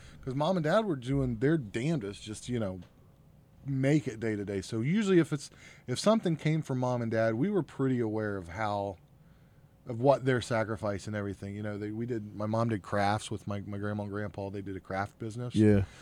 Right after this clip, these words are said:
Speaker 1: So she would be painting, and they'd work a lot doing that. And then Dad was gone as a cop all the time, just
Speaker 2: Yeah.
Speaker 1: all the time. If he wasn't, you know, out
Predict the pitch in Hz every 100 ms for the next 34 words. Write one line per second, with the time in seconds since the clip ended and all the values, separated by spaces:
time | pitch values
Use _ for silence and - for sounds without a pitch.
0 | - - - - 117 - 123 127 117 110
1 | 113 117 117 113 110 104 104 95 101 107
2 | 107 92 95 104 98 101 104 101 104 107
3 | 98 95 90 101 104 95 87 90 98 98
4 | 98 87 - 110 101 - - 98 92 80
5 | 80 - - - - 104 90 - - -
6 | - - - 107 101 95 85 90 87 90
7 | 90 92 98 101 92 - 104 90 87 92